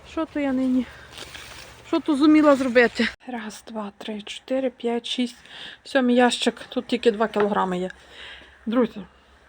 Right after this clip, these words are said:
сьогодні без сто грам двадцять чотири кілограми. Дуже гарно. Дуже гарно. Так,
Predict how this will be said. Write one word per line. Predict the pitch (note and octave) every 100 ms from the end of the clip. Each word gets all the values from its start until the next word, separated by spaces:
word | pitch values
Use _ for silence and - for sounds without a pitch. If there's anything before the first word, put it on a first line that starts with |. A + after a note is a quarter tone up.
| - -
сьогодні | B3 A#3 C4 D4+ E4
без | D4+ C4+ D#4 D#4+
сто | - C4
грам | A#3+ C4 E4+ D#4
двадцять | C4+ D#4 C4+
чотири | - B3 B3
кілограми. | A#3 A#3+ A3 G#3 G3 G3 G3 - - - - - - - - - - - _ _ _ - - C#5 - - - - - - - - - - - - - - - -
Дуже | A3 B3 A#3 A3+
гарно. | F#3 F3+ - - - - - - - - - - - - - - - - -
Дуже | C4 D#4+ C4+
гарно. | A3+ G#3 - - - - - - - - - - _ _ - - - _ -
Так, | G#3